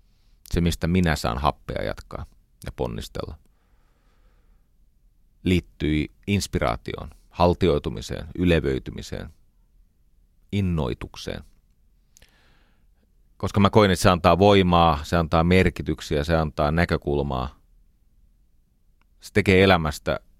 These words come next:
ymmärrettävämpää, mutta myös vahvistaa. Ja sit kun tätä inspiraatiota halusin kierrättää tarjoamalla sitä eteenpäin,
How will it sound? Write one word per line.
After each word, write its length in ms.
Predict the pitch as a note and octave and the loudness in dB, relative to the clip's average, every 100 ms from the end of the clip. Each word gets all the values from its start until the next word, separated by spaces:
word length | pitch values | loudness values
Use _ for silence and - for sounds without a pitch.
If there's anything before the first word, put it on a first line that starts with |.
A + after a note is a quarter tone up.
| _ _ | _ _
ymmärrettävämpää, 920 | F#2 F2 D#2 - - G1+ - - G#1 - - _ _ _ _ _ _ _ _ _ _ _ | -2 0 0 -2 -8 -12 -12 -8 -8 -8 -18 _ _ _ _ _ _ _ _ _ _ _
mutta 360 | E2+ E2+ - E2+ | -6 -6 -2 0
myös 500 | F2 F2+ D2+ - - _ _ _ _ _ _ - | 2 2 0 -4 -16 _ _ _ _ _ _ -6
vahvistaa. 720 | E2+ D#2+ D2 C#2 - - - _ _ _ _ _ _ _ _ _ _ _ _ _ - | 0 0 0 -8 -10 -18 -20 _ _ _ _ _ _ _ _ _ _ _ _ _ -6
Ja 100 | F#2+ | -2
sit 160 | B2+ | -2
kun 180 | - A2+ | 0 2
tätä 280 | G#2+ G#2 G2+ | 2 4 4
inspiraatiota 920 | G2 A#2 - G2+ F2+ - E2+ - D#2+ - - - - - _ _ | 4 0 2 2 2 2 0 2 0 -2 -14 -20 -20 -20 _ _
halusin 540 | _ F#2+ F#2+ F2+ F2+ E2+ | _ 0 2 2 -2 2
kierrättää 640 | C3 C3 F#2 - - D#2+ | 4 4 2 -2 -2 -2
tarjoamalla 600 | - F#2+ F#2 E2 D#2 A#1+ | 0 0 2 2 0 -4
sitä 160 | - G#1+ | -6 -2
eteenpäin, 800 | A2+ - F2 D#2+ E2 D2 D2 | -2 2 0 0 0 0 -2